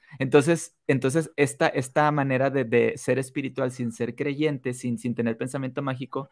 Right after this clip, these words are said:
es una de las formas en las que Sam Harris, este, hace este tipo de explicación.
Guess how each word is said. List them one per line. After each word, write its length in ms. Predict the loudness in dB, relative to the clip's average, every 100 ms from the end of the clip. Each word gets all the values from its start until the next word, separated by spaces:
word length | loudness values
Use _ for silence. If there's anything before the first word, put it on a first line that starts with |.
| _ _ _ _
es 240 | 4 4 4
una 180 | 4 4
de 60 |
las 160 | 4 4
formas 280 | 2 0 0
en 60 |
las 160 | -2 -4
que 80 | -6
Sam 200 | -4 0
Harris, 400 | 0 0 -6 -6 -4
este, 560 | -4 -4 -4 -2 0 4
hace 320 | 4 4 0
este 240 | 0 -4
tipo 300 | -8 -4 0
de 200 | 2 2
explicación. 680 | -2 -6 -12 -10 -6 -4 -4